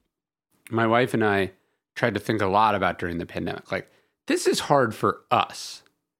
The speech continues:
And we know what's happening. We have experiences. We have each other. We have some agency and autonomy, even within the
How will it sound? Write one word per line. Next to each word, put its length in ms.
And 120
we 120
know 460
what's 220
happening. 680
We 140
have 380
experiences. 920
We 140
have 480
each 220
other. 200
We 160
have 440
some 500
agency 760
and 160
autonomy, 560
even 320
within 340
the 140